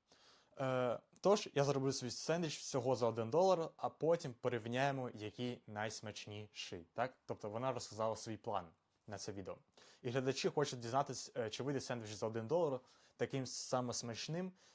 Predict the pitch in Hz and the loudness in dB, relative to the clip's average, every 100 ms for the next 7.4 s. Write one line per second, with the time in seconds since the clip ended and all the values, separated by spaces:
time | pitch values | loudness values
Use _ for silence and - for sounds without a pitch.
0 | _ 120 - 127 - 131 127 113 - - | _ -6 -2 -4 2 2 4 0 -2 -4
1 | - 147 143 123 107 117 110 113 113 104 | -2 -2 -2 -2 -4 -4 0 2 0 -4
2 | - 127 110 104 107 104 - 101 98 85 | -6 -6 -4 -4 -4 -6 -10 -2 -2 -2
3 | - _ _ _ _ _ _ _ _ _ | -12 _ _ _ _ _ _ _ _ _
4 | _ - - - - 123 117 175 185 156 | _ -20 -20 -18 -2 -2 0 0 2 2
5 | 131 143 165 - 127 120 127 - 107 87 | 4 2 -2 0 -2 2 -2 0 -4 -4
6 | 80 _ - - - - - - _ 127 | -12 _ -20 -20 -20 -10 -10 -10 _ -2
7 | 113 113 107 | 0 0 -2